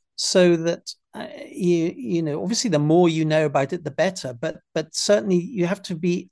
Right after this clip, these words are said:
understanding the drivers of the science and those aspects of the international law which are going to feed through into specific law in your area or specific policies, um, so that you're able to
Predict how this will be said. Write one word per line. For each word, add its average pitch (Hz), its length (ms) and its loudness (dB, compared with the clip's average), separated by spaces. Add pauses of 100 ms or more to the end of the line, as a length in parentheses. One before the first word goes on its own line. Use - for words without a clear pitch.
(420)
understanding 190 640 2
the 160 80 2
drivers 175 640 0
of 127 80 -12
the 135 60 -6
science 131 600 -6
and 170 300 -2 (480)
those 185 320 4
aspects 185 520 -2
of 147 100 -4
the 170 160 -4
international 160 840 -2
law 151 320 2 (420)
which 160 220 -6
are 160 40 -2
going 160 180 0
to 156 60 -2
feed 170 380 -4
through 160 360 2
into 147 540 -6 (240)
specific 175 640 -2
law 160 280 2
in 143 120 0
your 143 240 -2
area 151 400 -4
or 190 240 0
specific 180 720 -6
policies, 180 800 -2 (880)
um, 143 560 -6
so - 280 0
that 170 280 -4
you're 160 180 0
able 160 320 0
to 143 340 -4